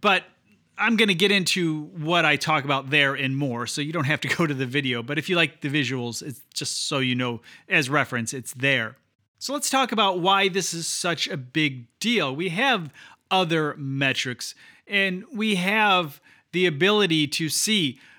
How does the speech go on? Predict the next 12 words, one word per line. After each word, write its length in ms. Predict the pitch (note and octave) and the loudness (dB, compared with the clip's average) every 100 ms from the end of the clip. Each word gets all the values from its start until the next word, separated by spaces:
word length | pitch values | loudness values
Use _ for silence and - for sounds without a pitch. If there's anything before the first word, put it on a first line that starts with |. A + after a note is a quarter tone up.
| _ | _
you 80 | F#3+ | -6
know, 100 | D#3 | -6
what's 380 | D3+ D#3+ G3 - | -4 0 0 2
happened 480 | D#3+ F3+ F#3+ F3 D#3 | 4 4 4 0 0
over 260 | D3 C#3+ | -2 -4
the 160 | C#3 C#3 | -4 -2
last 520 | D3 D3+ C#3+ - - - - | 2 2 2 -2 -10 -20 -10
seven 560 | - - E3 D3 D3 | -6 2 2 2 0
days 640 | C3+ C#3+ D3 C#3+ C#3 B2 C3+ | 2 4 4 4 2 0 -4
or 340 | C3 B2+ A#2+ - - - | -2 -2 -4 -12 -20 -2
the 260 | D3 C#3+ - _ | 0 0 -6 _
last 560 | D3+ D#3 D3 C3+ - | -2 2 2 0 -6